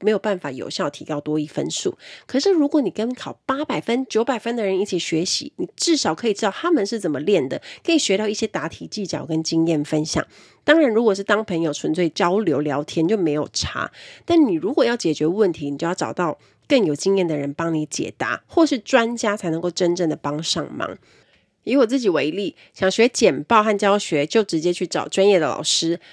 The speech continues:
花钱花时间，却可以做最有效率的学习。因为很多东西你光靠自己摸索，多半都是在原地打转居多，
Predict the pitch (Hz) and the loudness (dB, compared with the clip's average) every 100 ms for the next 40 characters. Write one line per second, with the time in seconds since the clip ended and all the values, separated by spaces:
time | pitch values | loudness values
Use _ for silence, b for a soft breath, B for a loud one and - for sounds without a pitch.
0 | b b 320 349 254 254 285 285 196 220 | b b 4 4 4 4 4 4 2 2
1 | 208 220 254 226 202 160 220 180 - 247 | 2 2 0 2 0 0 0 0 2 2
2 | 156 131 - 185 175 160 156 - - 147 | 2 -2 -2 0 0 -4 -4 -6 -6 -6
3 | - - b b b 311 370 214 208 254 | -6 -8 b b b 4 6 6 2 2
4 | 254 220 - 202 214 220 208 190 147 160 | 2 0 0 0 0 -2 -2 0 0 -2
5 | 185 - - - 196 190 160 165 165 170 | -4 -6 -8 -4 -2 -2 -2 -2 -2 -4
6 | 135 123 143 175 151 - - - 120 110 | -4 -4 -4 -4 -4 -6 -8 -4 -4 -4
7 | 127 123 - - | -10 -10 -8 -8